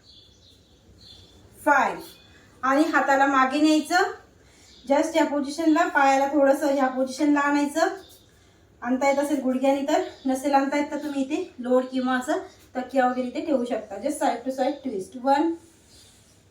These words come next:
टू, थ्री, फोर, फाईव्ह, सिक्स,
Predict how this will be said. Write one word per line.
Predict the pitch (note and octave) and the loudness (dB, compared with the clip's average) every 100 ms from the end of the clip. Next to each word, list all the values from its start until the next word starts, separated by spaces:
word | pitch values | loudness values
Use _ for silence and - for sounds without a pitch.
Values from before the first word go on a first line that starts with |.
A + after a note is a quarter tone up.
| _ _ - | _ _ 0
टू, | D#4 D#4 E4 E4 - - - - _ _ _ _ _ _ _ C#4+ | 2 4 0 -6 -14 -20 -20 -20 _ _ _ _ _ _ _ 2
थ्री, | D4+ D#4 E4 E4 - - - _ - - - - - - - | 6 6 4 -2 -6 -20 -20 _ -20 -20 -20 -20 -20 -12 2
फोर, | D4 D4+ D#4 D#4 - - - _ _ _ - _ _ - | 6 6 4 -2 -8 -20 -20 _ _ _ -20 _ _ -4
फाईव्ह, | - D4+ D4 D#4 - - - _ _ - - _ _ - | 2 4 4 0 -4 -14 -20 _ _ -20 -20 _ _ -10
सिक्स, | D#4 D#4+ D#4+ | -4 -2 -2